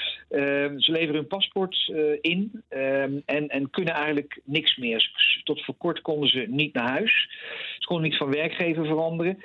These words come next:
Ze moeten werken hele lange uren aan die stadions in de hitte. Ehm, krijgen vaak heel slecht betaald of niet betaald. Of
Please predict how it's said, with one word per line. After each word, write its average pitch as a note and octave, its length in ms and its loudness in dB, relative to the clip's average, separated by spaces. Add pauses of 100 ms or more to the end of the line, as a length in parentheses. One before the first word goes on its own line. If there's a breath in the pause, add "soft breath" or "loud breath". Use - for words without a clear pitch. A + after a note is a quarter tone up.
(100)
Ze - 140 2
moeten E3+ 260 2
werken F#3 400 0
hele G3+ 340 2
lange E3+ 300 0
uren F#3 420 2
aan D3+ 160 -2
die D3 120 2
stadions F3+ 760 2
in E3+ 160 2
de D3+ 60 2
hitte. D#3+ 380 -2 (800 loud breath)
Ehm, D#3 1000 0
krijgen F3+ 380 -2
vaak D#3+ 340 -2
heel E3+ 200 0
slecht E3+ 280 -8
betaald D3+ 380 -6
of C3+ 160 -8
niet D#3 220 -4
betaald. G3 540 -4
Of D3+ 180 -4